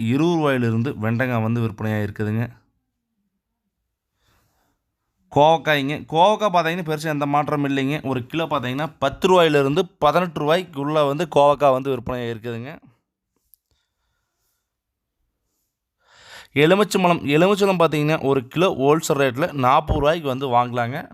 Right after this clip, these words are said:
நாற்பது ரூபாய்ன்னு ஒரு கிலோ ஹோல்சேல் ரேட்டில் வாங்கலாங்க. புடலங்காய்ங்க. புடலங்காய் பார்த்தீங்கன்னா, அதிகபட்ச விலையா பார்த்தீங்கன்னா, இருபது ரூபாயிலிருந்து இருபத்தி அஞ்சு ரூபா வரைக்கும் அதிகபட்சம் வந்து புடலங்காய் வந்து விற்பனையாக இருக்குதுங்க. கொத்தவரங்காய் பார்த்தீங்கன்னா, அதிகபட்ச விலை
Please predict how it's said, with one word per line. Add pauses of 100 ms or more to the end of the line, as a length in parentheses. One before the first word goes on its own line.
(120)
நாற்பது
ரூபாய்ன்னு
ஒரு
கிலோ
ஹோல்சேல்
ரேட்டில்
வாங்கலாங்க. (1000)
புடலங்காய்ங்க.
புடலங்காய்
பார்த்தீங்கன்னா,
அதிகபட்ச
விலையா
பார்த்தீங்கன்னா, (960)
இருபது
ரூபாயிலிருந்து (120)
இருபத்தி (140)
அஞ்சு
ரூபா
வரைக்கும்
அதிகபட்சம்
வந்து
புடலங்காய்
வந்து
விற்பனையாக
இருக்குதுங்க.
கொத்தவரங்காய்
பார்த்தீங்கன்னா,
அதிகபட்ச
விலை